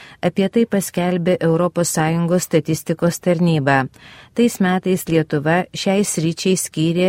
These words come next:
vienuolika ir vieną dešimtąją procento bendrojo vidaus produkto. Esame antri nuo galo.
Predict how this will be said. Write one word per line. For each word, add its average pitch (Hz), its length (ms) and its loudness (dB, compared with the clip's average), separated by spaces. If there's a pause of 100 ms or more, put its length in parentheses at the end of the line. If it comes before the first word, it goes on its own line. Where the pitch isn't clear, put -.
vienuolika 185 800 0
ir 160 160 0
vieną 202 400 0
dešimtąją 175 640 0
procento 156 680 0 (380)
bendrojo 214 600 2
vidaus 165 420 2
produkto. 165 680 2 (420)
Esame 220 640 2
antri 165 380 0
nuo 190 220 2
galo. 151 500 2